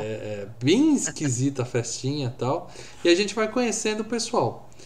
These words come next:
Aí a gente vê a Marcia pela primeira vez, né? Que ela dá um, é Marcia,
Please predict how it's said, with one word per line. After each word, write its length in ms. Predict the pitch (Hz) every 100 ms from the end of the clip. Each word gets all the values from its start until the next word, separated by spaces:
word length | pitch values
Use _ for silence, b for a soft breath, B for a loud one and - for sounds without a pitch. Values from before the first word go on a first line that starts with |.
| B B -
Aí 260 | 151 165 190
a 60 |
gente 240 | 185 190 190
vê 80 |
a 80 | 202
Marcia 420 | 190 170 170 -
pela 200 | 175 175
primeira 320 | 170 185 196 220
vez, 340 | 185 147 123
né? 80 | 113
Que 80 | 127
ela 140 | 123
dá 160 | 123 123
um, 340 | 120 107 104 - - b b -
é 60 |
Marcia, 580 | 120 139 185 - 226 -